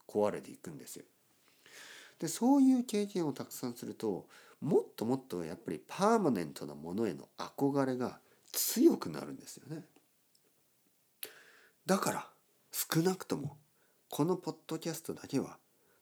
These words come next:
安心して皆さんに聞いてもらいたい。ね、安心して。なくならない。これからも続く。そんな存在を一つでも作ろうと。一つでも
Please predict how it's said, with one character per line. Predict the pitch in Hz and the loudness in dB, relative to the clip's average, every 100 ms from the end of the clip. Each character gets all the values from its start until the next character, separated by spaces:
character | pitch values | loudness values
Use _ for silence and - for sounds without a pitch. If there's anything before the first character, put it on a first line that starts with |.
| _ | _
安 | 147 185 208 | 2 2 2
心 | 202 190 180 | 0 0 0
し | 175 - | -2 -2
て | 160 135 - _ _ _ _ | -2 -2 -8 _ _ _ _
皆 | 104 113 120 | -2 0 0
さ | 82 | -2
ん | 67 | -8
に | - _ - | -12 _ -10
聞 | - | -2
い | 120 | 0
て | 110 | 0
も | 95 90 | 0 -2
ら | 87 | -4
い | |
た | 85 - | -8 -14
い。 | _ _ _ | _ _ _
ね、 | - 156 | -12 -8
安 | 104 123 | 0 0
心 | 120 - 98 | 0 -4 -6
し | - | -10
て。 | - _ _ - - - | -20 _ _ -20 -20 -10
な | 110 107 | -6 -2
く | 143 | 2
な | 135 | 4
ら | 127 | 4
な | 98 | 2
い。 | 67 _ | -2 _
こ | - | -2
れ | 104 | -2
か | 110 120 | 0 -2
ら | 110 | -2
も | 71 | -6
続 | - 110 98 | -6 -6 -6
く。 | - 87 - _ _ | -8 -12 -14 _ _
そ | - 180 | -8 -4
ん | 196 | -2
な | 180 | -2
存 | 156 160 160 | -4 -4 -4
在 | 156 147 | -2 2
を | 151 - - _ | 2 2 -4 _
一 | - - 226 | -10 0 0
つ | - | 2
で | 104 | -2
も | 73 - | -2 -10
作 | - 120 | -4 2
ろ | 110 | 2
う | - | 2
と。 | - _ _ - - | -6 _ _ -20 -16
一 | - 226 | 0 2
つ | 233 | 2
で | 117 | 0
も | 71 | -2